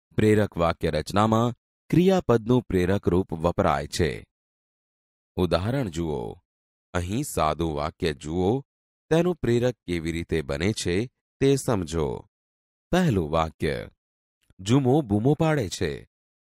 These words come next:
આ સાદું વાક્ય છે. તેનું પ્રેરક વાક્ય બને છે, "જુમો લોકો પાસે બૂમો પડાવે છે."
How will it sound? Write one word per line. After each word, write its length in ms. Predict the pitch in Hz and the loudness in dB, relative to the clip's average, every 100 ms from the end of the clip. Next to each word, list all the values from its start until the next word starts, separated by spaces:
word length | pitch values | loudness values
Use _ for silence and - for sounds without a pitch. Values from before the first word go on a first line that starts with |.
| - | -2
આ 200 | 110 170 | 0 0
સાદું 520 | - 80 73 80 139 | 0 0 0 0 0
વાક્ય 380 | 156 110 87 76 | -2 -4 -4 -6
છે. 400 | - 73 53 - _ _ _ _ - | -4 -6 -6 -14 _ _ _ _ 0
તેનું 280 | 101 90 78 | 2 2 0
પ્રેરક 420 | 82 80 82 - | 0 0 0 2
વાક્ય 320 | 80 80 82 | 0 0 -4
બને 280 | 71 73 127 | -2 0 0
છે, 380 | - 85 60 - _ _ _ _ _ _ - | -2 -6 -6 -14 _ _ _ _ _ _ -4
"જુમો 360 | 101 139 160 | 0 2 2
લોકો 480 | 165 95 95 101 147 | 2 2 2 4 2
પાસે 440 | - 90 85 95 104 | 2 -2 -2 -2 -2
બૂમો 380 | 85 82 82 | -2 -4 -4
પડાવે 480 | 113 98 85 78 73 | -2 -2 0 -2 -4
છે." 380 | 71 95 71 50 | -4 -2 -2 -6